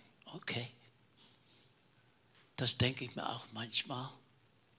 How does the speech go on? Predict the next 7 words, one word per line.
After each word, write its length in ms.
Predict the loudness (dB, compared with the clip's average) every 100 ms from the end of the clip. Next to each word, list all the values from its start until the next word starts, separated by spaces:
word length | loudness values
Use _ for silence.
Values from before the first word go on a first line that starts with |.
| -20 -20 -20 -16
Er 180 | 0 2
ist 200 | 2 0
mit 180 | -2 4
seinen 320 | 4 4 -2
Jüngern 600 | -4 -2 -2 0 0 0 -2 -10 -20 -20 -18 0
weitergegangen. 1400 | 4 6 4 -2 -4 -4 -4 -6 -4 0 0 -2 -4 -8 -12 -20 -20 -20 -20 -20 -20 -20 -20 -20 -20 -20 -20 -14
Schritt 800 | 0 4 4 4 0 0 -8 -10